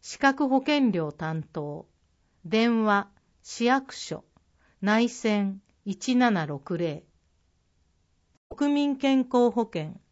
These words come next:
後期高齢者医療、日曜窓口、夜間窓口。国民健康保険料、後期高齢者医療保険料の納付相談について、日曜窓口、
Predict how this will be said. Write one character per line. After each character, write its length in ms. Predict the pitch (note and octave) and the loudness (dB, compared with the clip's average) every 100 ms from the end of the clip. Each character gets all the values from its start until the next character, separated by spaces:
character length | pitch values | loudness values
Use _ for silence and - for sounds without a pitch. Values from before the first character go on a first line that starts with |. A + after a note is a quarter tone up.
| _ _ _ - | _ _ _ -2
後 260 | D#4 C#4+ | 2 2
期 180 | - - | 0 -4
高 260 | G#3 G3+ G3+ | 2 2 4
齢 220 | G3 F#3 | 2 -2
者 200 | - F3 | -4 -4
医 140 | F3 | -4
療、 300 | D#3 C#3 - _ _ _ _ - | -8 -12 -16 _ _ _ _ -2
日 360 | G3+ G3+ C4+ | -2 0 2
曜 220 | C4+ C4+ B3 | 4 6 6
窓 320 | A#3+ A#3 A3 | 4 2 0
口、 440 | E3 - - F2+ _ _ _ _ | -2 -6 -16 -18 _ _ _ _
夜 180 | F#3 F3+ | -6 -2
間 340 | B3 A#3+ A#3 | 4 4 4
窓 240 | A3 G#3+ G3+ | 2 2 0
口。 420 | D3+ - - - _ _ _ _ _ _ _ _ _ _ _ _ _ _ | -2 -8 -18 -20 _ _ _ _ _ _ _ _ _ _ _ _ _ _
国 280 | A#3+ G#3+ D4 | -2 0 2
民 240 | D4 D4 | 2 0
健 260 | C#4 C#4+ C#4 | 0 0 0
康 260 | C4+ C4+ A#3+ | 2 2 2
保 80 | |
険 360 | B3 B3+ A#3 F3 | 0 2 0 0
料、 360 | D3 C#3+ - - _ _ _ - | -4 -10 -14 -20 _ _ _ -2
後 260 | D4+ C#4+ | 2 2
期 160 | - E3+ | 0 -4
高 300 | A#3 A#3+ A#3 | 2 4 6
齢 200 | A#3+ A#3 | 6 4
者 200 | - A3 | 2 0
医 80 | A3+ | 0
療 280 | A3+ A3+ | 2 2
保 120 | A3 A3 | 0 -2
険 320 | A#3 A3+ G3 | -2 0 0
料 240 | D#3+ D3 | -2 -4
の 180 | D3 D3 | -6 -6
納 240 | E3+ G#3+ G#3+ | 0 0 0
付 120 | - | -4
相 260 | - G#3 | -2 -2
談 240 | D#3 D3 D3 | -2 -4 -8
に 140 | D3 | -12
つ 180 | - E3+ | -14 -12
い 100 | D#3 | -14
て、 280 | - - - _ _ _ _ _ _ _ | -14 -20 -20 _ _ _ _ _ _ _
日 380 | G3+ G#3 - C4+ | 0 0 2 4
曜 240 | C4 C4 A#3 | 6 6 6
窓 320 | A#3 A3 G3+ | 4 2 0
口、 440 | D#3 - - - | -2 -8 -18 -18